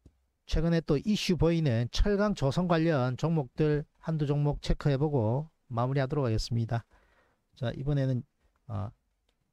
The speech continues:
최근에 건설주 양호하게 돌아서고 있는 그런 모습입니다. 지에스 건설 여러분들께 자주 언급도 해드렸고요. 자, 이러한 흐름들, 그죠? 그동안에,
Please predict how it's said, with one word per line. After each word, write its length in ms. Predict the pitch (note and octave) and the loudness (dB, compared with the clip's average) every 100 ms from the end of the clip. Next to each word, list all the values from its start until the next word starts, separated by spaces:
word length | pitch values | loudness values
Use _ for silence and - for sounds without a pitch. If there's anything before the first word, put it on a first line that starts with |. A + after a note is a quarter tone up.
| _ - - _ _ _ _ _ | _ -20 -20 _ _ _ _ _
최근에 560 | - D#3 D3+ A2 A#2 C#3 | 2 4 4 4 2 0
건설주 680 | - C3 C#3+ F3 E3 E3+ D3+ | 2 4 4 2 2 2 4
양호하게 520 | D#3 D3+ C3 B2 A2+ | 4 2 2 2 0
돌아서고 440 | C3+ C#3 D3 B2+ A2+ | 2 2 2 2 2
있는 280 | A#2 A#2 | 2 0
그런 180 | - E3+ | 0 0
모습입니다. 640 | D3 - C3 A2+ G2 F#2 A2+ - | 2 0 0 0 2 0 -2 -6
지에스 520 | - D3+ E3+ D#3+ D3 | -4 2 2 2 0
건설 400 | A#2 G#2+ B2 G#2 - _ _ - _ _ C#3+ | 0 2 0 0 -6 _ _ -20 _ _ -2
여러분들께 480 | C#3 C#3 C3+ B2+ | 0 0 2 2
자주 260 | - C#3+ C#3+ | 2 0 2
언급도 300 | E3 D#3+ - | 2 2 2
해드렸고요. 680 | A#2+ C#3 D#3+ F#3 C#3+ C3 F3+ - _ _ _ _ | 2 2 2 2 2 2 0 -4 _ _ _ _
자, 140 | - - | -10 -8
이러한 340 | F3+ F#3 F#3 D#3 | -4 0 0 0
흐름들, 600 | B2 D3 B2+ G2+ A2 A2 _ _ _ | 0 0 0 0 -2 -4 _ _ _
그죠? 240 | - E3 - _ _ _ _ _ _ _ _ _ _ - | -8 -8 -8 _ _ _ _ _ _ _ _ _ _ -12
그동안에, 840 | - C3+ D#3 F3 D#3+ C#3 B2+ G2+ | -6 0 0 2 2 2 0 -2